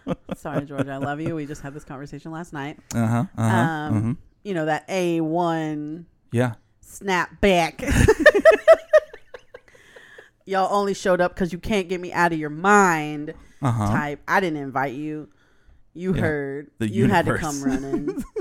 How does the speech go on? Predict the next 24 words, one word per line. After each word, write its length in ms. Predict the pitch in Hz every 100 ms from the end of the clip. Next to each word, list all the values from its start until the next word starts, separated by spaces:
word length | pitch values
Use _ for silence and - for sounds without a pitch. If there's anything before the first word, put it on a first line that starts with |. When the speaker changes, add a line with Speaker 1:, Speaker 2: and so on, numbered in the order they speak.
| - 440 - - -
Speaker 2:
Yeah. 500 | 160 175 120 90 151 - - - - - -
And 160 | 175
Speaker 1:
Mm-hmm. 120 | 175
Speaker 2:
none 160 | 185 220
of 60 | 208
y'all 200 | 185 170
never 220 | 175 160
came 220 | 180 156
back 240 | 147 143 -
for 120 | 147
seconds. 680 | - 135 123 135 151 151 - -
Don't 180 | 123
mean 160 | 127 127
you 100 | 127
all 160 | 127 127
got 360 | 147 170 175
it. 260 | 120 143 - _ _ -
Speaker 1:
Mm-hmm, 300 | 107 104 104 117 -
mm-hmm. 320 | 117 104 107 120
Speaker 2:
Yeah. 460 | 151 143 131 127 135 _ -
Speaker 1:
Mm-hmm. 300 | 113 110 117 -
Speaker 2:
I 120 | 208
would 120 | 226 196
just 300 | 196 -